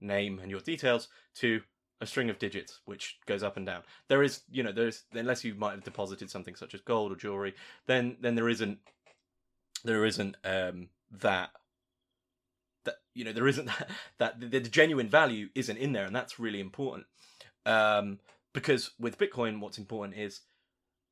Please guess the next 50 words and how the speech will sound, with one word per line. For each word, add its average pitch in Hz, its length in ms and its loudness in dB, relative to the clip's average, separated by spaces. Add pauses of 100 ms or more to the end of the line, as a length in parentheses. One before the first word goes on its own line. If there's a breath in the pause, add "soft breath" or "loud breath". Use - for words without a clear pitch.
and, 135 240 2
and 135 280 0
right 180 220 6
now 165 160 6
I'll 139 60 6
say 135 160 -2
this, 120 180 -2
this 135 240 -4
statement 117 420 -4
at 113 140 -8
the - 80 -16
start, 107 360 -2
and 107 80 -12
it 104 100 -12
will 113 80 -8
be 127 240 -4
at 117 180 -10
the - 60 -16
start, 180 440 2
it 123 60 0
will 113 140 -4
come 127 180 -4
across 117 240 -8
as - 140 -14
nonsense, 135 420 -8 (240 loud breath)
and 117 80 -8
if 117 100 -4
I 120 60 0
teach - 380 -10
these 139 200 -4
lectures 120 300 -4
well 120 160 0
enough, 107 180 -6
by 123 120 2
the 120 160 -4
end 135 180 0
you 120 80 -6
should 117 160 -10
understand 110 400 -4
why 107 140 -2
it's - 140 -10 (540 loud breath)
basically 139 460 -2
the 117 160 0
most 110 240 -2
important 104 420 -8
economic 104 400 -8
statement 95 400 -8 (1120 loud breath)
ever, 139 480 6 (220)
<laughs> - 800 -14
right? 113 280 4